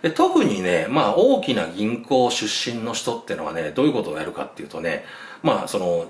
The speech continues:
実務がこうできなかったりするから、実はその、経理のパートのおばちゃんの方がうまかったりするわけですよ。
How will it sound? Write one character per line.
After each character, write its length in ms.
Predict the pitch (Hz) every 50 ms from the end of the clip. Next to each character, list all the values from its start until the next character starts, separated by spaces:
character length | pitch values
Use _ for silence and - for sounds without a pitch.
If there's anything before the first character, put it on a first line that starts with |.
| - -
実 240 | 131 170 196 - 208
務 100 | 113 92
が 80 | 82
こ 100 | - 85
う 40 | 82
で 120 | 98 104
き 80 | 123 131
な 60 | 120
か 100 | 101 92
っ 60 | -
た 100 | - 85
り 60 | 78 -
す 100 | - 90
る 80 | 87
か 80 | 85 82
ら、 60 | 80
実 220 | 80 90 - -
は 60 | 107 -
そ 60 | 85
の、 160 | 80 78 -
経 160 | - 160 156 139
理 80 | 113
の 80 | 101 -
パ 160 | - 113 110
ー 80 | 123 -
ト 60 | 127
の 80 | 117
お 80 | 110 110
ば 100 | 117 117
ち 60 | 123
ゃ 40 | 127
ん 60 | 123
の 60 | 123
方 140 | 123 123 107
が 60 | -
う 40 | 87
ま 100 | 104 147
か 100 | 147 151
っ 60 | -
た 60 | - -
り 80 | -
す 80 | - -
る 80 | 120
わ 80 | 139 156
け 80 | 147 113
で 60 | -
す 80 | - -
よ。 80 | -